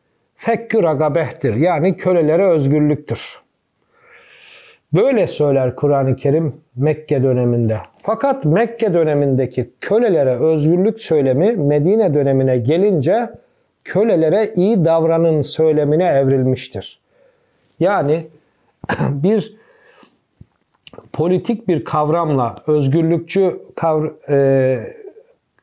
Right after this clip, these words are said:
söylemi solla, muhafazakar, ıslahatçı söylemi sağ kavramıyla ifade edersek,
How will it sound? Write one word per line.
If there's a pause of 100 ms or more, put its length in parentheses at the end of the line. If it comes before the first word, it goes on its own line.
(600)
söylemi
solla, (600)
muhafazakar,
ıslahatçı (320)
söylemi
sağ
kavramıyla
ifade
edersek,